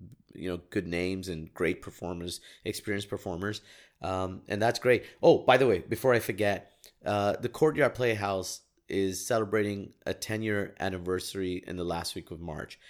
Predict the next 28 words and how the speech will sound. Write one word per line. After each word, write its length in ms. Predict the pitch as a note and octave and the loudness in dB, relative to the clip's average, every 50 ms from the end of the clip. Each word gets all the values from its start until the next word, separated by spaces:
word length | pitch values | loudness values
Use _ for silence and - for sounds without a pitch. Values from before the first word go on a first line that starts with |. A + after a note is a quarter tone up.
| - - _ _ | -20 -20 _ _
If 140 | - - - | -8 -4 0
you're 120 | A#2 A#2+ A2+ | 0 0 0
Dubai-based 760 | G#2+ A2 - A2+ G2+ A2+ A2+ G2 G2+ G#2+ G#2 A2+ - - - | 0 0 2 4 4 4 4 4 4 4 4 2 2 -2 -4
again, 520 | A2+ A#2 A#2+ A#2+ B2 B2+ B2+ B2+ A#2+ A#2+ | -2 0 2 2 2 0 -2 -4 -6 -2
like, 320 | A2 G#2 G2 F#2+ - - - - | 0 0 0 0 -2 -6 -6 -2
or, 180 | F#2 G2+ F#2 | 0 0 0
or 360 | - F#2+ G#2 G2+ G2 F#2+ F#2 F#2 | 2 2 2 4 4 2 0 -2
coming 420 | - - - A2+ A2+ A#2 A2 G#2+ | -6 -4 -4 -2 -2 0 -2 0
down 240 | G#2+ G#2 G2+ A2 G#2+ | 0 0 0 -2 -2
to 120 | - B2 A2+ | -4 -4 -4
Dubai 520 | G#2+ G2 G#2 G2 G2 G2+ G#2 G#2 G#2 G2+ | -4 0 2 2 2 2 2 0 0 -2
during 240 | G2+ G2+ G2+ G#2 G2 | -2 -4 -4 -2 -2
that 220 | G2 F#2 F2 - | -4 -4 -4 -6
time, 400 | - - G#2+ G#2+ G#2+ A#2 C3 C3 - - - - - - - - - _ _ _ _ _ - | -6 -4 -4 -2 -2 -4 -4 -6 -10 -14 -20 -20 -20 -20 -20 -20 -20 _ _ _ _ _ -12
then 680 | G#2+ G2 A2 A#2 A2+ A2+ A2+ A2+ A2+ A2 A2 G#2 - - _ _ - | -4 0 2 4 4 4 4 2 0 -4 -6 -6 -10 -14 _ _ -8
check 280 | - - B2 A#2+ - | -2 0 0 2 2
it 100 | D3+ B2+ | 4 4
out. 280 | A#2+ G#2+ A2 A#2 A2+ - | 4 4 4 2 2 2
There's 160 | B2 G#2+ G2 | 0 0 2
shows 420 | - - - - A#2+ A#2 A#2+ A2+ - - | 0 -2 2 4 4 4 4 4 0 0
every 360 | - A2 A2+ G#2+ A2 A#2+ A#2 | 0 0 0 0 0 -2 0
night. 500 | A2+ G#2+ G#2 G#2 G#2+ A2+ B2 A#2+ - - - _ _ _ _ _ _ _ | 0 0 0 0 0 0 0 -2 -4 -10 -18 _ _ _ _ _ _ _
Uh, 300 | F2+ G2+ G#2 G2+ F#2 - - - F#2+ G#2 G2+ G2+ - - E2 E2+ - B2 A#2+ | -2 0 0 2 0 0 -4 -6 -8 -10 -12 -12 -14 -18 -20 -20 -20 -18 -2
they're, 300 | A#2+ A#2+ A#2 A2 G#2+ A2 - - - | 2 2 4 4 2 0 -6 -14 -18
they're, 380 | - G#2 G2+ A#2 A2+ A2+ A2+ A2 | -14 -4 0 2 4 6 6 6
like, 280 | A2 A2 G#2 G2+ F#2+ G2+ | 6 4 4 4 2 -2
these 180 | G#2+ G2+ - | -4 -4 -6
performers, 840 | - _ - B2 A2+ - - A#2+ A#2+ A#2+ A#2 A#2 A#2+ A#2 G#2+ - | -8 _ -8 -8 -8 -4 -2 0 0 2 2 0 0 0 -2 -4